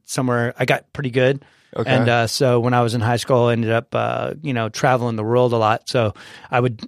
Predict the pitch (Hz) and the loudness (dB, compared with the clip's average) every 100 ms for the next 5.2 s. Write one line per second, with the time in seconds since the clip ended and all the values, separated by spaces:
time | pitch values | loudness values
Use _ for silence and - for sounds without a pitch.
0 | - 127 104 - 135 123 123 117 113 113 | -6 -4 -4 -6 -2 0 2 2 0 2
1 | 120 120 127 139 151 117 123 - - 127 | 2 2 0 2 2 2 -4 -4 -10 -8
2 | 98 92 92 101 - _ _ 143 151 190 | -6 -8 -8 -10 -12 _ _ -2 2 2
3 | 160 139 127 147 - 123 - 123 127 123 | 2 2 2 2 2 0 0 -4 -4 -2
4 | 120 127 127 120 113 113 120 120 117 110 | -2 0 0 0 -2 -4 0 2 2 2
5 | 107 101 | -2 -4